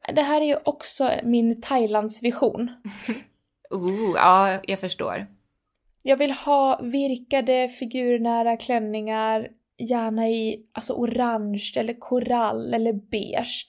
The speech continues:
Speaker 1: Alltså
Speaker 2: Mm.
Speaker 1: väldigt så här, äh, hippie Ibiza holiday
Speaker 2: Mm.
Speaker 1: vibe. Och så vill jag ha ett par virkade flare-byxor. Eller
Speaker 2: Ah.
Speaker 1: ett par i spets hade också varit coolt.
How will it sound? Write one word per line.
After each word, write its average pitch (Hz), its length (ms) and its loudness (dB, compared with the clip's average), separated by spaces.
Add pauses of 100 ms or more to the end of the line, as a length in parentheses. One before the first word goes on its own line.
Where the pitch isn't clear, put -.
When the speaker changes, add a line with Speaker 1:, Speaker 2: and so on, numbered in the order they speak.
(100)
Speaker 1:
Alltså 247 160 0
Speaker 2:
Mm. 269 100 -2
Speaker 1:
väldigt 277 460 4
så 262 80 4
här, 208 160 8
äh, 208 200 6 (1080)
hippie 262 640 0
Ibiza 226 840 2
holiday 208 720 4 (280)
Speaker 2:
Mm. 262 260 4 (100)
Speaker 1:
vibe. 214 560 0 (720)
Och 254 140 0
så 277 100 -2
vill 254 160 0
jag 240 100 4
ha 226 360 2
ett 226 140 -2
par 226 120 2
virkade 214 680 2
flare-byxor. 214 1300 -2 (640)
Eller 269 340 2
Speaker 2:
Ah. 233 40 -2
Speaker 1:
ett 226 140 -10
par 220 120 6
i 208 80 2
spets - 720 0
hade 226 140 -4
också - 180 -8
varit - 160 -8
coolt. - 480 -12